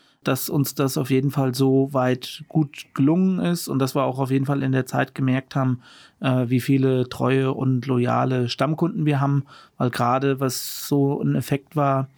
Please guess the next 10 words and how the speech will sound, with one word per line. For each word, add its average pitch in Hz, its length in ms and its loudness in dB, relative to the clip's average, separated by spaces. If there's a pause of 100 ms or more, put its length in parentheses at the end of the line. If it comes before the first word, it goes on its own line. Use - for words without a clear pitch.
(280)
der, 123 960 0
ähm, 127 180 0
jetzt 127 220 0
Olli 131 200 2
und 135 40 2
mich 147 160 0
persönlich 143 600 0
sehr 135 260 0
gefreut 139 400 0
hat, 139 220 0